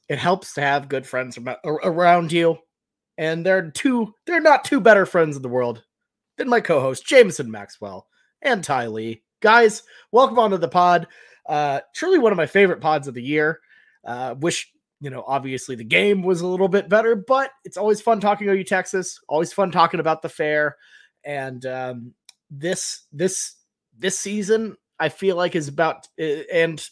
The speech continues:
this specific game, um, I don't know, it's as intriguing as it's ever been. This is the first time Texas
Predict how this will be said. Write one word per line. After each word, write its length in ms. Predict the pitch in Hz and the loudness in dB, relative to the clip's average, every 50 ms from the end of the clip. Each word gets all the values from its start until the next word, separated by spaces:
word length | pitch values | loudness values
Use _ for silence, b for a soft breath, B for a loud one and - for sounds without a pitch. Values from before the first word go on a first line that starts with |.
| _ _ | _ _
this 160 | 165 175 - | -6 -6 -6
specific 540 | - - - 175 - 196 185 185 185 - 139 | -4 -6 -6 -2 -2 -2 -2 -2 -4 -6 0
game, 440 | 131 165 170 175 185 190 190 190 185 B B B B B B B B B _ - | 2 2 2 2 0 -2 -4 -6 -8 B B B B B B B B B _ -6
um, 540 | 143 147 151 156 151 156 151 160 160 151 - _ _ _ _ _ _ _ _ _ _ - - | -4 -2 0 0 0 -2 -2 -4 -10 -14 -18 _ _ _ _ _ _ _ _ _ _ -12 -8
I 60 | - 165 | -6 -2
don't 100 | 202 220 | 2 4
know, 160 | 233 190 135 | 6 6 4
it's 160 | 143 147 - | 2 0 0
as 140 | 180 165 156 | 0 0 0
intriguing 500 | 190 180 - - 190 190 180 180 185 180 | -2 -2 0 0 0 0 2 0 -2 -4
as 100 | 165 147 | -4 -4
it's 140 | 165 - - | -6 -4 -4
ever 220 | 180 165 160 143 | -2 -2 -2 -2
been. 240 | 117 117 104 98 95 _ | -2 -4 -8 -10 -10 _
This 160 | - 143 - 175 | -10 -8 -8 -6
is 80 | 160 | -6
the 80 | 165 156 | -8 -8
first 440 | - - - - 202 220 214 - - | -8 -8 -2 0 0 0 -2 -2 0
time 220 | 214 190 185 175 | 0 0 2 0
Texas 600 | 156 185 180 165 - - 147 127 117 - - - | 0 -2 -2 -2 -2 -4 -8 -8 -8 -10 -12 -14